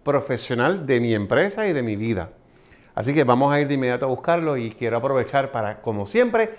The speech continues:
agradecer a la buena gente de Aeronet, son nuestros auspiciadores, y recordarles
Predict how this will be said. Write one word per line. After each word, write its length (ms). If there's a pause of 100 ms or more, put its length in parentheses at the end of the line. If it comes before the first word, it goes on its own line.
(160)
agradecer 520
a 60
la 80
buena 240
gente 240
de 140
Aeronet, 560 (180)
son 240
nuestros 240
auspiciadores, 760
y 80
recordarles 760